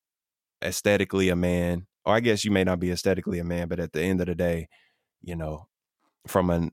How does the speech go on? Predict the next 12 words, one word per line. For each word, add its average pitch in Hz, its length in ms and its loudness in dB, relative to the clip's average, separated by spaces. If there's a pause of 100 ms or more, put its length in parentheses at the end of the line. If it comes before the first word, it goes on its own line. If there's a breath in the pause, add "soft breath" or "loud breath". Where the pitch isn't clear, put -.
from 90 260 2
an 85 80 0
anatomy 87 420 2
standpoint, 85 580 -2
you're 92 160 4
a 87 60 0
man. 85 400 -2 (480 soft breath)
You 95 160 -4
should 95 200 2
be 95 100 2
competing 90 480 0
with 80 440 -6